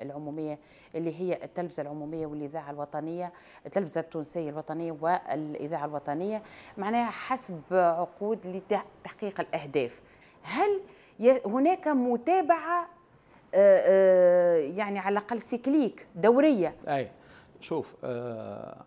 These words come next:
Speaker 2: أول شيء نهاية عقد، لأنه العقد هذا قابل للتجديد مرة واحدة. يعني، ينجم نحكي لك في،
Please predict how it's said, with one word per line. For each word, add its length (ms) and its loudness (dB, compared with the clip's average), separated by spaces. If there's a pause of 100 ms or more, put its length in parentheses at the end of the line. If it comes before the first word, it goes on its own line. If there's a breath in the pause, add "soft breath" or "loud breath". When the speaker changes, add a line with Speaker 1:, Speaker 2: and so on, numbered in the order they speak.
(120)
Speaker 2:
أول 120 -4
شيء 380 -4
نهاية 600 -8
عقد، 260 -8
لأنه 240 -8
العقد 340 -8
هذا 220 -6
قابل 280 -4
للتجديد 520 -8
مرة 180 -2
واحدة. 300 -8 (1080)
يعني، 420 -14
ينجم 340 -6 (220)
نحكي 280 -12
لك 140 -16
في، 320 -14